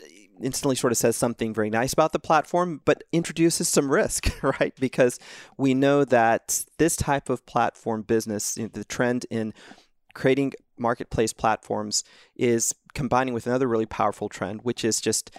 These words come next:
the resale market in general. So I, you know, I feel like there's gonna be much competition in this space at all, all levels of, of, uh, merchandise. So really expensive stuff. We've got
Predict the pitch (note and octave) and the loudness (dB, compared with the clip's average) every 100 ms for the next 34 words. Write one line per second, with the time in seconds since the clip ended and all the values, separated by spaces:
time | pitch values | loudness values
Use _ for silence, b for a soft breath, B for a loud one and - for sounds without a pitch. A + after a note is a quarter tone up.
0 | B B - G#2 B2 B2 A#2+ G#2+ G#2+ - | B B -6 -2 -2 0 0 0 -2 -4
1 | - - A2 G#2 A#2 A2 G2 - - G#2 | -10 -8 -6 0 0 0 -4 -4 0 0
2 | - B2 B2 - _ - A#2 - D3 A#2+ | 2 2 0 -4 _ -4 -2 2 2 2
3 | - A2 - - B2 A2+ A2 G#2+ A2 A2 | 2 0 0 -4 -4 -2 -4 -4 -4 -4
4 | - - G#2+ F#2+ - A#2 - A2 G2+ A2+ | -6 -6 -4 -6 -6 -6 -4 -6 -6 -6
5 | A2 A2+ - - B2+ D3 - - b b | -6 -4 -6 -2 0 0 -4 -10 b b
6 | b A#2+ - _ _ _ _ _ - G3+ | b -4 -4 _ _ _ _ _ 2 2
7 | - C#3+ G3 F3+ A#2+ G#2 G#2 G2+ - A2 | 4 4 4 4 2 -2 -4 -6 -4 -2
8 | G#2+ - - A2 G#2 - - A2+ A2 A2 | -2 -4 -4 -2 -2 -4 -6 -6 -4 -4
9 | G#2+ G2+ - G#2+ G2+ G#2+ C3 B2+ - - | -2 -2 -2 -2 -2 0 0 0 -2 -4
10 | C#3 C#3 - C#3 - C3 C3+ _ b b | -4 -2 -2 -2 0 0 0 _ b b
11 | A#2 - - G#2+ A2 | -8 -2 2 2 2